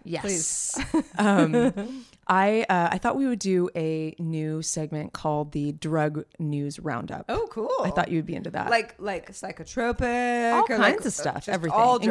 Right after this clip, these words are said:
Speaker 1: Encompassing.
Speaker 2: Okay.
Speaker 1: It's sort of, so, like, if we wanna do this in the future,
Speaker 2: Mm.
Speaker 1: it, anything drug related can fall under this category. Um, so
Speaker 2: Hit me.
Speaker 1: <laughs> I think you're gonna like these. So there's a Toronto company that's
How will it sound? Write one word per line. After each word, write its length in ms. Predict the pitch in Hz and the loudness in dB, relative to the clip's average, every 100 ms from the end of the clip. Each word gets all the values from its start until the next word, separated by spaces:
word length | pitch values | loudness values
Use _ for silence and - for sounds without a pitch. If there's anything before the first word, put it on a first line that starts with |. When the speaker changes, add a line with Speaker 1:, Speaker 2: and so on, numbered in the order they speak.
| 214 | 2
Speaker 1:
Encompassing. 500 | 233 214 196 196 180 | 0 0 -2 -2 0
Speaker 2:
Okay. 100 | - | 0
Speaker 1:
It's 120 | 185 | 0
sort 140 | 220 | 0
of, 80 | 202 | -2
so, 180 | - 190 | -2 0
like, 160 | 175 170 | 0 -2
if 100 | 175 | -8
we 60 | |
wanna 220 | 165 180 | -6 -6
do 140 | 220 247 | -6 -4
this 220 | 254 247 | -4 -4
in 80 | 269 | -4
the 60 | |
future, 840 | 277 202 190 - 180 175 180 180 180 | -4 -4 -6 -4 -2 0 2 0 -2
Speaker 2:
Mm. 40 | 175 | -2
Speaker 1:
it, 220 | 170 - - | -6 -8 -10
anything 680 | 170 170 175 - 180 175 170 | -6 -4 -4 -6 -8 -6 -6
drug 420 | 160 151 151 147 - _ - - | -4 -4 -4 -8 -20 _ -20 -14
related 540 | 170 165 151 143 147 | -8 -6 -4 -6 -10
can 180 | - 147 | -12 -14
fall 300 | 143 - - | -12 -10 -10
under 240 | - 143 151 | -12 -14 -14
this 240 | - - | -12 -12
category. 560 | - - - - - - - - - - - - | -10 -10 -8 -8 -8 -10 -16 -20 -20 -18 -8 0
Um, 300 | 175 165 170 - | 0 0 -4 -6
so 300 | - 196 180 | 2 2 2
Speaker 2:
Hit 320 | - 311 339 | 6 4 4
me. 340 | 151 160 147 - - - | -6 -10 -14 -8 -8 -8
Speaker 1:
<laughs> 220 | - - | -10 -2
I 60 | |
think 140 | 185 214 | 2 2
you're 100 | 226 | 2
gonna 160 | 226 | 4
like 220 | 180 170 - | 4 2 0
these. 280 | 143 160 - - _ | -8 -8 -12 -16 _
So 180 | - 226 | 2 4
there's 200 | 220 208 | 6 4
a 60 | |
Toronto 340 | 214 - 220 277 | 0 0 -2 0
company 520 | - 202 180 170 170 | 0 -2 0 0 0
that's 320 | 165 160 - | 0 -2 -4